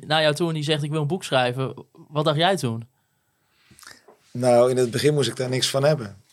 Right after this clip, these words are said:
Speaker 2: Ik dacht, "Joh, daar zit ik helemaal niet op te wachten, eh, op die gekkigheid. En wie wil er nou überhaupt een boek van mij?" <laughs> Eh, maar,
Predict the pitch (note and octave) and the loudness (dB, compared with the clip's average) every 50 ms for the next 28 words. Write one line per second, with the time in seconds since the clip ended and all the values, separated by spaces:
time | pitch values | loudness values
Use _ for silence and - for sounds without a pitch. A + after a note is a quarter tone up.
0 | _ _ _ _ _ _ _ - A2 G#2+ A2+ A2 - A#2 A#2 A#2 A#2 A2+ G#2 A#2 | _ _ _ _ _ _ _ -18 -12 -8 -8 -8 -6 -6 -6 -6 -4 -4 -2 0
1 | A2+ A2+ - B2 B2 B2 B2 B2 B2 A#2+ B2 B2 A#2+ A#2+ - B2+ C3+ C#3 B2+ - | 0 0 0 0 0 0 -2 -2 -4 -4 -2 -4 -4 -4 -4 -6 -4 -4 -6 -6
2 | - A#2 A2+ A2 A2 G#2+ G#2 G#2 G#2 G#2 G2+ G2+ G2+ G2+ G2+ G2+ G2+ G2+ G#2 G#2+ | -4 -2 0 0 0 0 0 -2 -2 -2 -2 -4 -4 -4 -4 -4 -4 -6 -8 -8
3 | - - - - - _ _ _ _ _ _ _ _ _ _ _ _ _ _ _ | -10 -12 -14 -14 -18 _ _ _ _ _ _ _ _ _ _ _ _ _ _ _
4 | _ _ _ - - - G#2 A2+ G#2+ G2+ - G2 F#2+ G2+ G2+ A#2+ C3 - - _ | _ _ _ -16 -14 -10 -4 -4 -4 -4 -4 -4 -4 -4 -4 -4 -6 -12 -20 _
5 | _ _ _ _ _ _ _ _ _ - A2 A2 A2 A2+ A2+ A#2 A2+ G2 G#2+ C#3 | _ _ _ _ _ _ _ _ _ -8 -6 -4 -2 0 2 2 2 2 2 2
6 | D#3 C3 C3 C3 B2 B2+ C3+ D3 C#3+ C#3+ C#3 C#3 C3 C3 B2 C3+ C3 - - C#3+ | 2 2 0 0 2 4 4 6 4 4 2 0 0 0 0 0 -2 -2 -2 -2
7 | C#3 D3 D#3 C#3 B2 A#2+ C3 C3 - - D#3 - - - - - - - _ _ | 0 0 2 2 2 0 0 -2 -6 -10 -10 -10 -10 -14 -18 -20 -20 -20 _ _
8 | _ A#2 A#2 A2+ A2 A2 A2 A2 G#2+ G#2+ G#2+ G#2+ G#2+ G#2+ G#2 A2 - _ _ _ | _ -2 0 2 4 4 6 6 4 4 4 4 2 2 0 -4 -8 _ _ _
9 | _ _ _ _ _ _ _ - - A#2+ C3+ C#3+ D3+ D#3 D#3 D3+ D3 C#3 | _ _ _ _ _ _ _ -10 -6 -4 -2 -2 -2 -2 -2 -4 -6 -8